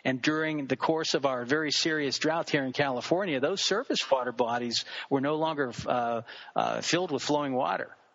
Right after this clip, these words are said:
And so, as one would expect, those wells went dry, and a lot of wells, and these are people who don't have a lot of money, and so they couldn't just go out and drill wells. And in many cases, the people that, uh, lost their water supply, they're just renting.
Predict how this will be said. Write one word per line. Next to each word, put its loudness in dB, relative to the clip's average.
And 0
so, 0
as 0
one 2
would 0
expect, 0
those 2
wells 0
went 0
dry, 0
and 2
a 2
lot 2
of 2
wells, 0
and 2
these 0
are 0
people 0
who 0
don't 2
have -2
a 0
lot 0
of -4
money, -2
and 2
so 2
they 0
couldn't -2
just 0
go 2
out 0
and 0
drill 2
wells. 0
And 2
in 0
many 0
cases, 0
the 6
people -2
that, 0
uh, 0
lost 0
their 2
water 0
supply, 0
they're 0
just -2
renting. -2